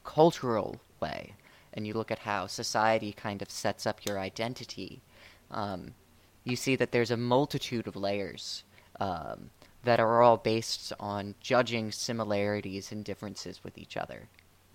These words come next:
Um, I'm thinking in particular, you know, if you're in school, um, you have that commonality with everyone in the school, but then within that environment,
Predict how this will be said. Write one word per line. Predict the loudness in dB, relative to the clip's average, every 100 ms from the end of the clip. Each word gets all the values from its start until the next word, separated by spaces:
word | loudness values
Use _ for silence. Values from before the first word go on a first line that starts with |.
| _ _ _ -20 -6
Um, | 0 2 2 -4 -6
I'm | -6
thinking | -4 -6 -4
in | -6
particular, | -6 -4 -2 2 2
you | 2
know, | -2 -6
if | -4
you're | -4
in | -4
school, | -6 -2 0 0 -2 _ -20 -20 -20 -4
um, | 0 2 0 -6 -16 _ _ -20 -6
you | -2
have | 8 8 8
that | 2 2
commonality | 2 4 6 6 8 6 6
with | 4
everyone | 2 0 0
in | -2
the |
school, | -6 -6 -6 -6 -10 _ _ -20 -20 _ _ _ -4
but | -2
then | 4 4 4 0 -6 _ -4
within | -2 2 2 4
that | 4
environment, | 2 0 4 6 6 0 -4 -8 -10 -12